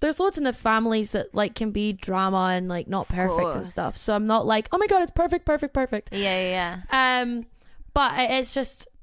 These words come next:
Speaker 1: in that sense, like, with the support of women, um, that has really been amazing for me. And I think that's then helped me when having female friendships that I've
Speaker 2: Mm.
Speaker 1: always then been a girl's girl, because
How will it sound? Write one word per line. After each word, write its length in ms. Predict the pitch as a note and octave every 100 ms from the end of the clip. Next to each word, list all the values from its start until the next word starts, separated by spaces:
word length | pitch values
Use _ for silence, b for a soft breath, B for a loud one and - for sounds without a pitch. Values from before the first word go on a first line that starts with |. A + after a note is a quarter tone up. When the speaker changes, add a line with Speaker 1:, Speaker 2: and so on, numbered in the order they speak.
| -
Speaker 1:
in 140 | B3
that 220 | A#3 A#3 -
sense, 400 | A#3+ A#3 A3 -
like, 260 | G#3+ G3+ -
with 240 | A3 G#3+
the 100 | A3+
support 400 | - A#3 A3+ A3+
of 220 | G#3 G3 G#3+
women, 520 | A3+ G3 G#3 G#3 G3
um, 420 | A3+ G#3+ G3+ G3 G3
that 220 | A3 G#3
has 240 | G3+ G#3+ G3+
really 220 | G#3+ G#3+
been 180 | A3 A3
amazing 400 | G#3 G#3 G#3+ G#3+
for 260 | - G#3+ G#3+
me. 280 | A3 C#4 D#4
And 140 | A#3
I 60 | A#3
think 280 | C4 B3+
that's 240 | C4+ C4 -
then 160 | B3+ A3
helped 420 | A3+ A#3+ - A#3
me 160 | A#3
when 560 | G#3+ G#3+ G#3 G#3 G#3 G3+ b b b
having 360 | A#3 A3+ A3 G3+
female 400 | - A3+ G#3+ G3+
friendships 720 | - G#3+ G#3+ - F#3+ - -
that 160 | G#3 G3+
I've 180 | G3+ G3
Speaker 2:
Mm. 60 | G3+
Speaker 1:
always 580 | G3+ G3+ G3+ F#3+ - - b b -
then 340 | F#3 G#3 G#3
been 180 | G#3 G3+
a 60 | F#3+
girl's 320 | G3+ G3+ -
girl, 240 | G3+ F#3+
because 680 | F#3+ F#3+ G3+ F#3+ F#3 -